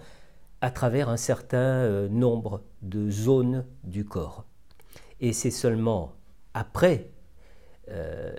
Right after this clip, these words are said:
différents stades de développement, et, et, et dans le meilleur des cas, s'ils sont traversés, ces stades, euh, c'est seulement ensuite qu'à l'adolescence, la sexualité s'organise, euh,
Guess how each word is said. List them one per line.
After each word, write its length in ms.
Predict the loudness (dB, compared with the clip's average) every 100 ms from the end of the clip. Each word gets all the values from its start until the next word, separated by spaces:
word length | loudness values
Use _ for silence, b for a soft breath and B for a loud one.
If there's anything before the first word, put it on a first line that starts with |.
| -12 -12 -12 -14 -12
différents 480 | -8 -8 -4 -2 -2
stades 520 | 2 4 6 2 -2 -10 -8
de 140 | -4
développement, 800 | 0 0 0 0 2 2 0 -4 -18 -10
et, 60 | -8
et, 680 | -6 -8 -10 -12 -14 -10 -10
et 80 | -10 -10
dans 260 | -6 -4 -2
le 160 | -2
meilleur 420 | 0 0 0 0
des 200 | 0 -4
cas, 480 | -2 0 2 0 -4
s'ils 420 | -8 -10 -8 -8
sont 400 | -8 -8 -6 -6 -8
traversés, 760 | -10 -8 -4 -4 -4 -4 -4 -8
ces 200 | -10 -8
stades, 420 | -6 -2 -2 -2 -8 B B B B -6
euh, 600 | -2 -2 -2 -4 -6 -8 -8
c'est 220 | -4 -2
seulement 420 | 0 2 4 2
ensuite 380 | 0 -4 -6 0
qu'à 100 | 2
l'adolescence, 720 | 2 2 0 0 -2 -2 -2
la 160 | -2 0
sexualité 720 | -2 -4 -2 -2 -2 -2 -2
s'organise, 760 | 0 0 0 0 0 0 0
euh, 200 | 0 0